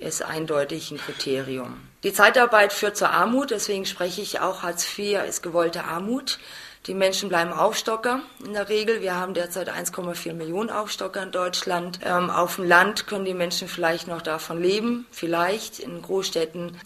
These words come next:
ähm, überhaupt nicht mehr. Und gerade heute kam ja die Meldung raus, dass der D G B jetzt für acht Euro fünfzig gestimmt hat. Ja, Mindestlohn in der Leiharbeit ab Januar zweitausendvierzehn bis,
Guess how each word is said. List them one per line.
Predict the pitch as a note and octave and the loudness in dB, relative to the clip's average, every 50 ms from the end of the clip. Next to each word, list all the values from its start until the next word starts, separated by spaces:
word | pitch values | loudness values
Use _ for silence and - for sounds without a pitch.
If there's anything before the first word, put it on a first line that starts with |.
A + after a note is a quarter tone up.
| - - | -10 -6
ähm, | - E3+ E3 E3+ - | -4 -4 -4 -4 -4
überhaupt | - D#3+ D#3+ D3+ D3 E3+ F#3+ - - | 0 2 2 2 2 2 0 0 -2
nicht | A#3 A3+ - - | -6 -4 -4 -4
mehr. | A#3 A3 A3 A3+ B3 C4+ - - - | -2 0 0 0 0 -2 -6 -10 -2
Und | - G3 F#3+ F3+ F3+ F3+ F3 F#3 G#3+ - - - - - | 4 6 6 6 6 4 4 4 4 4 2 -6 -14 -6
gerade | - F3+ F#3 G#3+ A3 G#3 | 2 6 6 8 10 10
heute | F#3+ G3 G#3+ A3 A#3+ G3+ | 12 12 10 10 8 2
kam | - F3+ E3+ F3+ G3 | 4 4 6 6 6
ja | G3 F#3+ | 6 4
die | F#3+ F#3 | 2 2
Meldung | E3+ E3 D#3+ E3+ F#3+ G#3+ G#3 G3 | 4 6 6 6 6 4 2 -2
raus, | E3 F#3 F#3 F3+ F#3 G3 G3+ - - | 2 4 6 8 8 8 6 4 0
dass | F3 E3+ F3 - - - | 2 2 2 0 -4 -4
der | - - E3 D#3+ E3 E3 | -2 2 2 4 4 2
D | E3 F3 F3+ F3+ F3 | 2 4 2 2 4
G | F3 E3 | 2 0
B | D#3+ E3 F3+ F#3 G3 G#3+ A3+ A#3+ A#3 - - - - - - - | 0 2 4 6 6 6 6 4 2 0 -8 -20 -20 -20 -12 0
jetzt | F#3 F#3+ F#3 F3+ F3+ - | 6 6 6 6 6 0
für | - - F#3 E3 - | 0 4 4 6 6
acht | D#3+ F3+ - - - | 6 4 4 4 4
Euro | E3 F3 E3+ - - | 4 4 4 2 -2
fünfzig | - - A3+ A#3+ A3+ - - B3 - - | -2 -2 -2 -2 -2 -4 -4 -4 -4 -4
gestimmt | A3+ G#3+ - - A#3+ A#3 A#3+ - - | -4 -6 -2 -2 -2 -2 -2 -4 -2
hat. | - C4+ C#4 - - - - - - - - | -2 -2 2 2 2 2 2 -4 -16 -8 0
Ja, | F3 F3+ G3 | 2 2 2
Mindestlohn | G#3+ A3 G3 F#3 G#3 A3 A#3 A#3 - - A3+ A3 A3 A3 A#3 A#3+ A#3 | 4 2 0 0 0 0 0 0 0 0 2 4 6 6 6 4 2
in | - - G3 F#3 | 2 -2 -2 0
der | F3+ F3 | 0 2
Leiharbeit | F3 E3+ E3 F3 G#3 G#3+ A3 A3+ A3 A3+ A3+ A3+ A#3+ C4+ C#4 - - - - | 4 6 6 6 6 4 2 2 2 2 2 2 2 2 0 -2 -6 0 2
ab | - F#3+ F#3+ - - - - | 4 4 2 2 -6 -8 -2
Januar | - F3+ F3 F3 F#3+ F#3+ F#3 F3+ F3+ | 2 4 4 4 4 4 4 4 2
zweitausendvierzehn | - - E3+ E3+ F3 F3 E3+ F3 E3 E3 E3 D#3+ E3 D#3+ - - G#3+ A3 - - - A3+ A3 G#3 | 2 -2 -2 -2 -2 -2 -2 -2 -2 -2 -2 -2 -6 -8 -4 -2 -2 -2 -2 -2 -4 -4 -4 -4
bis, | F#3 F#3 F3+ - - | -6 -6 -8 -8 -10